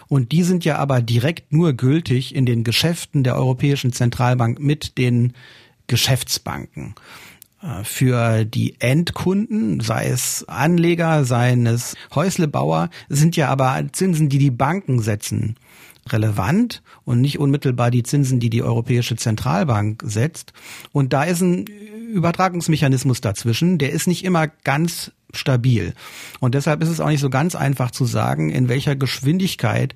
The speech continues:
sich das verändern wird. Aber klar ist, wenn wir jetzt höhere Inflationsraten bekommen und auch mehr Menschen höhere Inflationsraten für die unmittelbare Zukunft erwarten, dann wird das gesamte Zinsniveau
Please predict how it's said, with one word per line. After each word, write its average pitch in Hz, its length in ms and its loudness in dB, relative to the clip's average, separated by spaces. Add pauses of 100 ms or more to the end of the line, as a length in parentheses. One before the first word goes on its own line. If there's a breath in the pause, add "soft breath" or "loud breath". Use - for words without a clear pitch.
(280 loud breath)
sich 139 220 0
das 131 180 -2
verändern 123 640 0
wird. 90 240 -4 (560 loud breath)
Aber 135 240 2
klar 127 420 2
ist, 196 200 -2
wenn 151 200 2
wir 143 100 2
jetzt 135 220 -4
höhere 170 360 2
Inflationsraten 127 1900 -2
bekommen 147 540 0
und 131 260 2
auch 127 280 -4
mehr 143 460 2 (520 loud breath)
Menschen 147 480 2
höhere 147 300 4
Inflationsraten 127 920 0
für 123 160 -2
die 123 80 -2
unmittelbare 110 720 0
Zukunft - 580 -4
erwarten, - 600 -4 (260 loud breath)
dann 151 220 2
wird 156 160 -2
das 131 160 -2
gesamte 135 500 0
Zinsniveau 175 960 0